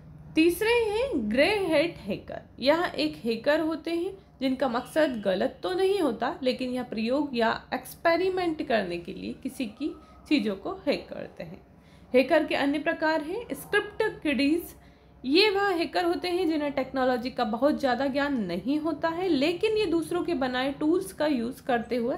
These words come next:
hacking करते हैं। हैक ट्विस्ट, यह वह hacker होते हैं जो सामाजिक, धार्मिक और राजनीतिक आदि संदेश भेजने के लिए hacking का उपयोग करता है।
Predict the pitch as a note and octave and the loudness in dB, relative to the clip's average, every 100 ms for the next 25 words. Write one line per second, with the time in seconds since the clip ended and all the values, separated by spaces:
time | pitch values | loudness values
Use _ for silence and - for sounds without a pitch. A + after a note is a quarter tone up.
0 | - G3 - A3 F#3+ D#3+ - E3 E3 - | -4 -8 -8 -8 -6 -8 -8 -12 -14 -18
1 | - - - - - - - - - - | -20 -20 -20 -20 -20 -20 -20 -20 -20 -20
2 | - C4 D4 D4+ G4 G#4+ A4+ - B4+ - | -4 2 2 2 -2 0 -2 -2 -4 -4
3 | - - - - - - - - - - | -20 -20 -20 -20 -20 -20 -20 -20 -20 -20
4 | - - - - - - - - - - | -20 -20 -20 -20 -20 -20 -20 -20 -20 -20
5 | - - - - - - - - - - | -20 -20 -20 -20 -20 -20 -20 -20 -20 -20
6 | - - - A3+ D4+ F4 F4+ G4+ G4+ A#3 | -20 -20 -6 2 4 6 4 2 0 0
7 | C4+ E4+ G#4+ F#4+ F#4+ F#4+ F#4 F#4+ G4+ G4 | 0 0 0 0 0 -2 -2 -2 -2 -2
8 | F4 E4+ E4+ E4+ F4+ F#4+ G4+ F#4+ A#3+ A3 | -4 -4 -2 0 0 0 -2 -2 0 0
9 | G#3 G#3 A#3 - B3 A#3+ C4+ E4+ F#4+ G4 | 0 -2 -6 -4 -2 2 2 2 0 -2
10 | G4 G#4 - A3 A#3 A#3+ A3 G#3+ C4+ - | -2 -2 0 0 -2 -4 -4 -4 -6 -8
11 | G#3+ C#4 D4 F4 G4 D#4 A3+ G#3 G3+ A#3+ | -6 -6 -4 -2 -2 -2 -2 0 -2 -2
12 | - - G3+ - G3 F#3+ D4 A3+ - E3 | -4 -4 -4 -2 -6 -2 -2 -4 -6 -6
13 | - F3+ - D3 - | -4 -4 -4 -10 -12